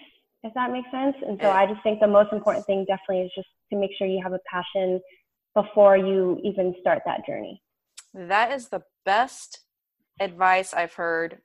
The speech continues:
Speaker 2: in terms of longevity. Passion.
Speaker 1: Yeah.
Speaker 2: Wh-, uh, that is, that is the why. That is the
Speaker 1: Yeah.
Speaker 2: why you continue to do it. That's the why you work till whatever hours of the night.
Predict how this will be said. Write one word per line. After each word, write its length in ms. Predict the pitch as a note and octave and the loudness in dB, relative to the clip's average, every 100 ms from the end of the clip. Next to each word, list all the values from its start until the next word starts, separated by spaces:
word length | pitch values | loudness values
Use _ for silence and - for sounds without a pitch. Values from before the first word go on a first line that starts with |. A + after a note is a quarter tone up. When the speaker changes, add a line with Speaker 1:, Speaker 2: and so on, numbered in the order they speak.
| _ _ _ - | _ _ _ -12
Speaker 2:
in 120 | E3+ | -10
terms 320 | F3+ E3 E3 | -6 -6 -8
of 100 | D#3+ | -6
longevity. 720 | D3+ D3+ D#3 C#3 C3+ A#2 E2+ - | -6 -6 -6 -8 -8 -10 -12 -6
Passion. 580 | - F#3 G3 - B2+ - | 2 2 2 -4 -8 -8
Speaker 1:
Yeah. 100 | - | -10
Speaker 2:
Wh-, 300 | A#2 D#3 - | -8 -2 0
uh, 120 | E3+ D#3+ | 0 -2
that 300 | E3+ E3+ F#3 | 2 2 2
is, 360 | F#3 F3+ F3 E3+ | 2 0 0 -4
that 260 | - E3+ F#3 | 0 2 2
is 140 | E3+ | 0
the 120 | E3+ | -4
why. 640 | D3+ D3+ D3 A#2+ D2 - - _ | -2 2 2 4 0 -2 -16 _
That 100 | F3 | 0
is 140 | F3 - | 0 -2
the 100 | E3 | -6
Speaker 1:
Yeah. 60 | D#3 | -2
Speaker 2:
why 320 | D#3+ E3 E3 | 2 4 4
you 200 | E3+ E3 | 0 -6
continue 420 | D#3+ D#3 E3 E3 | -10 -8 -8 -6
to 100 | D#3 | -4
do 160 | D#3 D#3 | -2 -2
it. 120 | D#3 | -2
That's 200 | D3 - | -8 -6
the 100 | D#3 | -6
why 340 | D#3 D#3 D#3 | 2 4 4
you 200 | D#3 D#3 | 2 -4
work 360 | D3+ D3+ D3 - - - - | -4 -2 -2 -6 -16 -20 -6
till 160 | E3 E3 | 0 4
whatever 320 | E3+ E3 D#3+ | 4 6 6
hours 360 | D#3+ D#3+ D#3+ D#3+ | 6 6 2 -4
of 140 | D3 | -6
the 120 | D#3+ | -2
night. 420 | F3 G3 F3+ F3 | 4 4 4 2